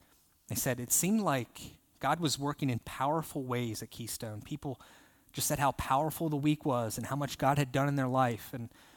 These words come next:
people didn't get specific with the summit crowd.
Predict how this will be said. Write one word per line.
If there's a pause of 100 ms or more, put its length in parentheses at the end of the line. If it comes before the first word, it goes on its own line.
(180)
people (800)
didn't
get
specific (1200)
with
the (500)
summit (420)
crowd.